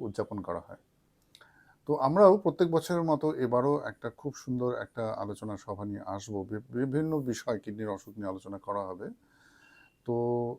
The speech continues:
আহ, যারা আপনারা রেগুলার আমাদের YouTube দেখেন বা Facebook দেখেন, তাদের সবার জন্য আমরা এই মেসেজটা দিচ্ছি যে আগামী বৃহস্পতিবার ফোরটিন্থ মার্চ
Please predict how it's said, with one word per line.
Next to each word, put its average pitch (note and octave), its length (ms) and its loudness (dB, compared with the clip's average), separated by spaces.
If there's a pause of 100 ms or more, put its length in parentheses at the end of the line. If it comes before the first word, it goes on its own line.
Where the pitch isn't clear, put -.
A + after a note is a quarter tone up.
(160)
আহ, A2+ 240 -2 (420)
যারা B2+ 220 6 (180)
আপনারা C#3 280 0 (180)
রেগুলার A#2+ 380 8 (240)
আমাদের G#2+ 320 -2
YouTube G#2 400 -2
দেখেন G2+ 360 -6
বা G2 160 -8
Facebook G#2 440 -10
দেখেন, C3+ 240 -8 (640)
তাদের G#2+ 180 -2 (100)
সবার B2+ 300 2
জন্য E3 220 0
আমরা C#3 120 0 (120)
এই A#2+ 120 -4
মেসেজটা A2 340 -6 (100)
দিচ্ছি A#2+ 320 -6 (880)
যে G#2 120 0 (720)
আগামী C3+ 360 0 (380)
বৃহস্পতিবার A#2+ 720 0 (760)
ফোরটিন্থ F3+ 500 -2 (200)
মার্চ F2 240 -2